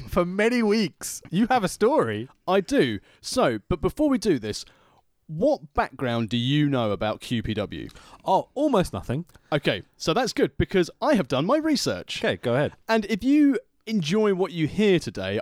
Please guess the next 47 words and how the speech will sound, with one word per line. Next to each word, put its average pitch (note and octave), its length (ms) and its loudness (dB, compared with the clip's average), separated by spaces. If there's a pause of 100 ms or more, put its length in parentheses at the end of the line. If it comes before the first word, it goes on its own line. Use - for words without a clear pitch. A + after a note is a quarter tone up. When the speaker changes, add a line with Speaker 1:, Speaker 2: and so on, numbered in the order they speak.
Speaker 2:
I F#3 140 2
also A3+ 300 2
encourage A2 420 -2
you B2 80 0
to - 80 -8
go D#3 160 2
and D#3+ 80 0
watch E3 160 -2
a E3 40 -2
documentary F#3+ 800 -2
on G#2 140 -4
YouTube G#2+ 480 -4
about B2 600 -2 (420)
the C#3 160 4
incarnation C#3+ 580 0
of C#3 80 -2
Q G#2 220 -6
P C3 100 -2
W. G2+ 420 -2
Speaker 1:
Right, B2 280 2
okay, G#2+ 160 -2
let's C3 160 -2
start B2 240 0
there. G2 260 -4
So, B2+ 340 0
uh, D3 200 2
you A#3+ 100 0
say D4 300 2
<laughs> - 40 -12
documentary. D#3+ 840 -2 (640)
Speaker 2:
You A#3+ 100 -6
mean C4 140 -2
the C#4 80 0
twenty-eight C#4 440 0
minute C#4 220 -6
documentary? C#4+ 800 -2 (720)
Speaker 1:
I'm F#3 80 -2
not A#3 140 2
sure G#3+ 100 2
documentary F3+ 560 0
is B2+ 80 -2
the B2+ 120 -2
word. G2+ 380 0
It's A#2 120 -10
promotion. B2 600 -2 (320)
Speaker 2:
Yeah. E3+ 400 2 (300)
Speaker 1:
<laughs> - 100 -4